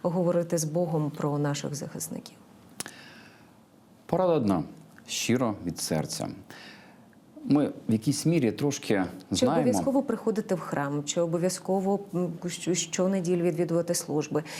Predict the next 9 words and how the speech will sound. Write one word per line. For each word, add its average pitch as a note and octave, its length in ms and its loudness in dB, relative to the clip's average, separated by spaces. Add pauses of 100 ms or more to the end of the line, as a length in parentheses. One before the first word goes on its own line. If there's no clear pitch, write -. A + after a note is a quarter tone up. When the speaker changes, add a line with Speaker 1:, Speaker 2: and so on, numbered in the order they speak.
(100)
Speaker 1:
Чи - 140 0
це G#3 140 0
достатньо F#3+ 600 0
говорити F3+ 580 2
просто D#3 480 -2
боду-, C3+ 360 -4
подумки? - 500 -4 (1400)
Speaker 2:
Ну, F3+ 160 4
звісно, C#3 320 2